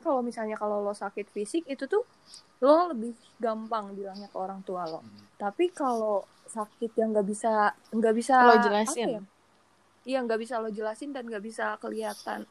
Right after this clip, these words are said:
Speaker 1: <clears throat> kelihatan lah ya. Gimana cara lo jelasinnya? Atau mereka tuh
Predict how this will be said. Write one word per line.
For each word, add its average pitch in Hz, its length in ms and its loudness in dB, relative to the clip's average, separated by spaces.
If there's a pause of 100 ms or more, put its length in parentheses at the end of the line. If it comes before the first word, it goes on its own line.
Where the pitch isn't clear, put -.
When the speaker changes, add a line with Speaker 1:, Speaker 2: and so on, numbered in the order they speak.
Speaker 1:
<clears throat> 330 680 -4
kelihatan 220 420 -4
lah 226 240 0
ya. - 0 - (320)
Gimana 254 400 -4
cara 269 240 0
lo 233 80 -2
jelasinnya? 214 560 -4
Atau 220 320 -2 (480)
mereka 240 240 -4
tuh 349 240 -4